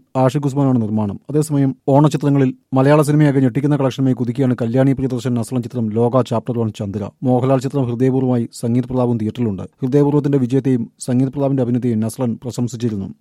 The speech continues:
അതേസമയം ഇരുന്നൂറ് കോടി ക്ലബിലേക്ക് കുതിക്കുകയാണ് ലോക. ചിത്രം മലയാള സിനിമയിലെ ഏറ്റവും വലിയ ഹിറ്റുകളൊന്നായി ഇതിനോടകം മാറിക്കഴിഞ്ഞു. കല്യാണി പ്രിയദർശൻ, നസ്ലൻ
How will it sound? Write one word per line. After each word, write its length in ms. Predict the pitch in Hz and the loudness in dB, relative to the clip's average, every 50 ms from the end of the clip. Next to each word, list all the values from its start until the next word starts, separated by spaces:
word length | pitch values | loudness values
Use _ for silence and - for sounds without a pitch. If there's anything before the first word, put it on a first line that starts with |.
| _ | _
അതേസമയം 540 | - 113 127 131 - 139 135 131 123 120 - - _ | -4 -2 -2 -2 0 2 2 2 2 0 -2 -4 _
ഇരുന്നൂറ് 300 | 131 123 131 131 139 139 | 0 2 4 6 6 8
കോടി 140 | 143 143 139 | 6 6 6
ക്ലബിലേക്ക് 360 | 135 143 131 131 135 131 127 | 4 2 2 2 2 0 0
കുതിക്കുകയാണ് 580 | 113 117 117 123 120 - 143 127 120 113 104 98 - - | -2 -2 -2 -2 0 2 2 2 2 2 0 -4 -4 -2
ലോക. 320 | 113 117 117 107 107 98 - - - | 0 0 0 0 -2 -4 -6 -8 -10
ചിത്രം 340 | - 110 131 131 117 110 110 _ | -8 -4 -2 -2 -2 -2 -4 _
മലയാള 240 | 135 127 127 131 135 | -2 0 0 0 0
സിനിമയിലെ 420 | 127 - 139 139 139 135 131 131 123 120 - _ _ _ 131 | 0 -2 0 0 2 2 2 0 -2 -2 -6 _ _ _ -2
ഏറ്റവും 260 | 139 135 - 160 151 | 0 0 2 2 2
വലിയ 140 | 147 147 135 | 2 2 2
ഹിറ്റുകളൊന്നായി 520 | 131 117 143 131 139 131 127 127 123 120 | 0 -2 -2 0 0 2 2 2 2 0
ഇതിനോടകം 500 | - - 117 120 131 127 131 135 127 117 | -2 -4 -2 0 0 0 0 0 0 0
മാറിക്കഴിഞ്ഞു. 540 | 110 110 110 120 - 120 107 101 101 95 - - _ | 0 0 -2 -2 -2 -2 -2 -2 -4 -6 -8 -8 _
കല്യാണി 340 | - 143 139 151 156 160 156 | -2 0 2 2 4 2 2
പ്രിയദർശൻ, 400 | 143 151 143 147 135 151 143 135 | 2 0 0 0 0 0 0 0
നസ്ലൻ 320 | 127 123 - 143 131 | -2 -2 -2 -4 -4